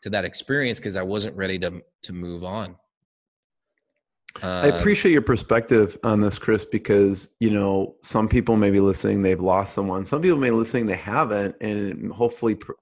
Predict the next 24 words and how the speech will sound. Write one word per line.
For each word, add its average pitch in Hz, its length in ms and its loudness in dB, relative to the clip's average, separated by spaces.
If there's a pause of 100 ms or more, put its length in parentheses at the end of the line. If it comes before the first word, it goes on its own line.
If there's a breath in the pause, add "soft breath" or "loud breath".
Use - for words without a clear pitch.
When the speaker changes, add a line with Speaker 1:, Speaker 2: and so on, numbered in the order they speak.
(140)
Speaker 2:
provide 101 320 0
some 95 140 -8
perspective 101 680 -6
because 107 320 0
I've 110 220 0
heard 165 260 4
you 120 100 8
say 139 300 4
this 104 360 4 (960 soft breath)
in 131 160 0
other 110 220 2
content 123 600 0
that, 107 120 6
like, 101 200 6
you 110 160 6
would 117 240 4
pay 117 440 4
every 110 360 4
cent 98 600 -2 (240)
you 113 160 0
have 101 440 -2 (1200)
to, 117 260 -2 (120)
you 120 120 -2
know, 92 300 -4